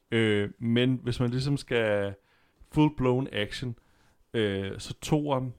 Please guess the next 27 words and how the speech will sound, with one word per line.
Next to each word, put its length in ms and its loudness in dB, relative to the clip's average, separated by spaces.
synes 280 -2
jeg, 80 0
var 140 2
det 360 -4
absolut 400 -2
bedste 360 -8
Gears 180 -4
of 60 -6
War-spil. 440 -6
Femeren, 560 0
øh, 460 2
hvad 120 -2
hedder 200 -2
det, 120 -8
synes 200 -6
jeg 80 2
også 200 -4
var, 360 -2
var 100 -6
rigtig 300 -8
godt. 180 -4
Så 120 -8
hvis 340 -8
man 100 2
lige, 180 4
ligesom 380 4
er, 180 2